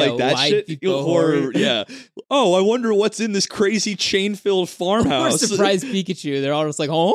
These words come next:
Speaker 1: "Oh, ki-, there's a killer in here?
Speaker 2: <laughs>
Speaker 1: What?" That must be cow blood, right? <laughs>
Speaker 2: Yeah. By the way, I saw, uh, A Quiet Place two yesterday.
Speaker 1: How was it?
Speaker 2: Um, you know,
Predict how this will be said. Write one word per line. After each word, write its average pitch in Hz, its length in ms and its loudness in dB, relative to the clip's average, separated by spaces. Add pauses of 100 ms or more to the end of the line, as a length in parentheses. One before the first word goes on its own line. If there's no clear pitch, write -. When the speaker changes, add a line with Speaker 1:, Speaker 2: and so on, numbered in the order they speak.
(120)
Speaker 1:
"Oh, 330 500 2
ki-, - 160 0
there's 254 160 0
a - 60 2
killer 254 400 2
in 392 100 2
here? 539 300 4
Speaker 2:
<laughs> - 20 -
Speaker 1:
What?" 339 340 2 (760)
That 330 160 -2
must 226 200 0
be 165 100 -6
cow 160 320 0
blood, 92 340 -6
right? 98 300 -4 (180)
<laughs> 539 200 -4
Speaker 2:
Yeah. 123 320 0 (160)
By 214 160 2
the 214 80 2
way, 190 180 2
I 156 40 -2
saw, 175 400 -2
uh, 135 640 -2
A 123 80 -18
Quiet 143 400 -4
Place 127 320 -4
two 139 260 -4
yesterday. 117 340 -8
Speaker 1:
How 190 40 4
was 220 200 2
it? 101 140 -2 (1080)
Speaker 2:
Um, 190 600 -2 (600)
you 156 140 0
know, 202 360 4